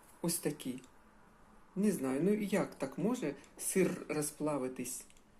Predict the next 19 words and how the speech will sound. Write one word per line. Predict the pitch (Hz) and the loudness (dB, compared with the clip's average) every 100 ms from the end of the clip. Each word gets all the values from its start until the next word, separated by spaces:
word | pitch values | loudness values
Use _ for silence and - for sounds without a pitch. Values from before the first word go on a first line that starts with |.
| - - - - - - - | -20 -20 -20 -20 -16 -14 -8
Ну, | 190 202 - - 175 | -2 -2 -4 -4 -2
ось, | 156 - - - - - - - - - - - - - | -2 -4 -10 -14 -18 -14 -14 -16 -20 -20 -20 -20 -20 -6
на | 175 175 | -2 0
стінці. | - - 123 117 - 139 - - - - - - - - - - | 0 -2 -2 -4 -6 -8 -10 -12 -12 -12 -16 -18 -20 -20 -14 -4
Ну, | 226 220 | -4 0
це | 262 269 | 2 4
не | 294 | 4
схоже | - - 311 262 233 | 2 2 4 4 2
зовсім | - 220 214 196 | 4 4 4 2
на | 196 | 4
сир. | 185 - 151 | 4 2 2
Що | - - 269 | -2 -2 -2
це | - 170 | -2 -2
таке? | 165 - 151 135 - - - - - - - - - - | -4 -6 -6 -6 -10 -20 -20 -20 -20 -20 -20 -20 -20 -4
Тому | - 208 247 285 - - - - - - - | 4 6 6 4 -4 -16 -20 -18 -18 -18 -14
сьогодні | - 175 180 156 147 | 0 4 6 4 2
ще | - 165 | 4 4
буду | 156 147 | 4 0
їсти. | 165 254 - | 2 0 -2